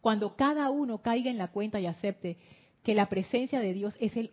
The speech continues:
único dador de todo bien, vamos a reverenciarla, a adorarla, obedecerla, agradecerle y manifestarla en todo momento. Eso es una clave poderosa, Ligia, y me la voy a llevar para la siguiente clase. El único dador de todo bien.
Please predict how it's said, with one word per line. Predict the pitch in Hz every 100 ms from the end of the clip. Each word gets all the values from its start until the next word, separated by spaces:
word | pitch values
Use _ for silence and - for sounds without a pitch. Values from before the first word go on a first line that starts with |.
| -
único | 339 349 349 330 277 220
dador | 196 190 214 240
de | 220
todo | 214 226 214
bien, | 220 233 240 196
vamos | 190 214 226
a | 190
reverenciarla, | 175 170 175 175 - 220 214 214 202
a | - 170
adorarla, | 170 175 208 233 240 240 180
obedecerla, | 185 175 175 175 226 226 220 214 220
agradecerle | 190 185 185 185 180 262 262 262 254
y | 233
manifestarla | 202 190 185 180 190 196
en |
todo | 202 208
momento. | 180 185 170 160 - - -
Eso | - 247
es | 285
una | 277 277 277
clave | 269 247 240 247
poderosa, | 196 190 190 202 196 180
Ligia, | 190 185 180 185
y |
me | 185
la | 180
voy | 196
a |
llevar | 220 185
para | 214
la | 208
siguiente | 185 175 196
clase. | 185 175 170 156 - _ _ _ _ _ _
El | 208 196 -
único | - 269 277 285 277 262
dador | 202 175 185 196 196
de | 190
todo | 190 190 185
bien. | 185 196 180 160 170